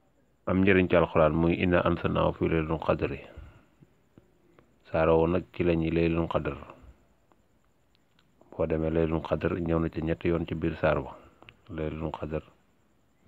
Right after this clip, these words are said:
ñëw na ñetti yoon ci biir saar wa, moo tax ñu ci Laylatul Qadr ca vingt-sept. Muy nga def neuf fois trois, mu jox la vingt-sept.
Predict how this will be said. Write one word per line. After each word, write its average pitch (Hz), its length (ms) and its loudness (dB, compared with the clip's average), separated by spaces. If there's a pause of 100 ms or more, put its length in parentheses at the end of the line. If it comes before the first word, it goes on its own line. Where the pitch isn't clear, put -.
(380)
ñëw 82 180 0
na 78 100 0
ñetti 82 260 -4
yoon 82 180 -2
ci - 80 -12
biir 78 260 -4
saar 78 180 -2
wa, 76 160 -6
moo 78 180 -2
tax 80 160 -2
ñu 80 160 -6
ci 82 140 -4
Laylatul 82 340 0
Qadr 78 300 -4
ca 85 100 -2
vingt-sept. 85 400 -2 (2250)
Muy 82 420 -2 (640)
nga 85 140 -2
def 92 180 0 (920)
neuf 90 340 0
fois 85 200 4
trois, 76 380 -2 (400)
mu - 80 -12
jox 78 140 -6
la 78 80 -4
vingt-sept. - 420 -10